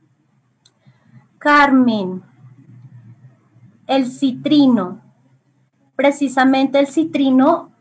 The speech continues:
eh, sirve para la parte de acá del chakra. Ahorita, bueno, voy a, voy a, ¿qué? Voy a responderte esta pregunta.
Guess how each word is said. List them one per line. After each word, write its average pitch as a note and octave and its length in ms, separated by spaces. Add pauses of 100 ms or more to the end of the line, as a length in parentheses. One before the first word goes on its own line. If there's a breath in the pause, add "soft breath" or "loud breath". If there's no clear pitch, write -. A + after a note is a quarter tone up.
eh, B3 840
sirve C4 640 (680)
para C4+ 460
la C#4+ 180
parte B3 380
de B3+ 200
acá C4 440
del A#3 240
chakra. - 580
Ahorita, C#4+ 360
bueno, A3 240
voy C#4 260
a, E4 360 (800 loud breath)
voy D#4 340
a, D#4+ 200
¿qué? F#4+ 180 (200)
Voy C#4+ 240
a D4 360
responderte D#4 680
esta D#4+ 200
pregunta. D4 580